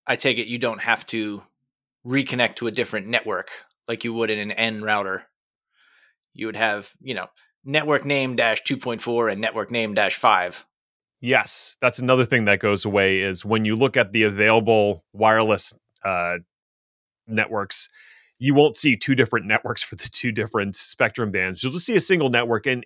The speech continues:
Speaker 2: it's up to your device and the access point to negotiate which bands your device can talk on.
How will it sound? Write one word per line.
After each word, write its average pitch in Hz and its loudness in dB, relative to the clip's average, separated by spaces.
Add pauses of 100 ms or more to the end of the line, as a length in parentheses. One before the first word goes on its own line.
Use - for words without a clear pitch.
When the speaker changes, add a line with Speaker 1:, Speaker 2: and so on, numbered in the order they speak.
Speaker 2:
it's 139 -2
up - 0 (140)
to 156 -10
your 135 2
device 107 0 (420)
and 104 0
the 107 0
access 110 0
point 101 -6
to 120 -8
negotiate 107 -2 (360)
which 117 2
bands 107 0
your 104 0
device 92 -2
can 95 -10
talk - -6
on. - -16